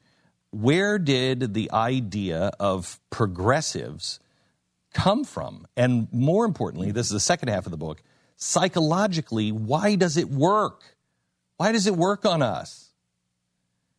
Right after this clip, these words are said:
The book is called Liars. Pre-order your, uh, copy now. This is something, uh, that, honestly, if you have a kid that's going to college, should read before they go to college,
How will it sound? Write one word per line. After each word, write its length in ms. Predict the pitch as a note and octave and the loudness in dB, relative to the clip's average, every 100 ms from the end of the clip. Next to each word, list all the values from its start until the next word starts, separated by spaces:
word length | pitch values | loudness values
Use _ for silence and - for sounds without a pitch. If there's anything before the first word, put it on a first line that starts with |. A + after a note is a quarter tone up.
| _ | _
The 100 | - | -8
book 260 | G#2+ E3 F3 | 0 2 2
is 100 | F#3+ | 0
called 380 | - D#3 D#3+ A#2+ | 0 -2 0 0
Liars. 580 | C3 D3+ A#2 D#2 - - | 2 2 -2 -6 -10 -10
Pre-order 600 | - D#3 C#3 C#3+ B2+ A#2 | -2 0 2 0 0 0
your, 560 | A2+ B2 B2 A#2+ G#2+ - | 0 0 0 -2 -6 -4
uh, 340 | G2+ F#2+ E2 | 0 0 0
copy 440 | - A#2 - F#2+ F2+ | 0 0 0 -6 -4
now. 280 | G#2+ G#2+ E2 | -2 -2 -2
This 220 | F2+ G#2+ | -4 -2
is 80 | A#2+ | 0
something, 640 | - A#2 G#2+ A2+ G#2+ G#2 F#2 _ _ _ _ | 0 0 0 -2 -2 -4 -8 _ _ _ _
uh, 360 | F2+ F2+ E2+ E2+ | -2 0 0 -2
that, 240 | D#2+ G2+ _ _ _ C#2 | -2 -4 _ _ _ 0
honestly, 380 | A2+ C#3 B2+ C3 | 2 2 0 -2
if 60 | |
you 80 | G2 | -2
have 120 | G#2 | -2
a 40 | F#2+ | -4
kid 260 | - C3 | -2 -2
that's 160 | A2 G2 | -2 -4
going 220 | A2 G2+ | -4 -4
to 40 | F2 | -4
college, 520 | - C#3+ F3 C#3+ - | 0 0 0 -6 -10
should 320 | - - C3 | -12 -4 -4
read 500 | G#2 A#2 C#3 D#3+ D#3 | -2 -2 0 0 -2
before 280 | C3 C3+ B2+ | -2 -2 0
they 100 | B2+ | 0
go 140 | A#2+ B2 | 0 0
to 80 | |
college, 560 | A#2 G#2 D#2 A#1+ - - | 0 -2 -2 -8 -16 -20